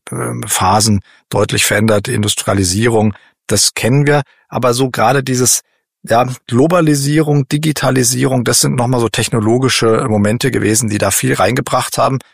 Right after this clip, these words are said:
Im Moment sind wir ja mit K I auch wieder an so einem, ich würde jetzt nicht sagen Wendepunkt, weil die gehen ja ineinander über mittlerweile, aber diese Verdichtung und Beschleunigung, das ist sicherlich ein Phänomen der letzten, ähm, Jahrzehnte.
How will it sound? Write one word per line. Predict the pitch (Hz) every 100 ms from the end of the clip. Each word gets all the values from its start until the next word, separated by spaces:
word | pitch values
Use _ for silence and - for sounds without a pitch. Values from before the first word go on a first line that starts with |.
| _
Im | -
Moment | 101 98 113
sind | - 117
wir | 123
ja | 107
mit | 104 -
K | - -
I | 135
auch | 120 131
wieder | 151 131 -
an | 107
so | 107
einem, | 98 95 _ -
ich | -
würde | 139
jetzt | 151 -
nicht | 139
sagen | 120 117 110
Wendepunkt, | 113 160 - 127 147
weil | 110 104 _ _ _ _
die | 120
gehen | 104 120
ja | 131
ineinander | 127 139 131 120 107
über | 101 170 147
mittlerweile, | 104 - 92 87 87 90
aber | 101 107
diese | 117 123 113 _ _
Verdichtung | - 131 107 208 - - 117
und | 117 104
Beschleunigung, | 113 - 135 135 151 110 95 98
das | 131
ist | 156
sicherlich | 143 135 123 113
ein | 110
Phänomen | - 110 101 110
der | 110 98
letzten, | 98 - - 101 95 _ _ _
ähm, | - 101 101
Jahrzehnte. | 107 - 117 127 131 131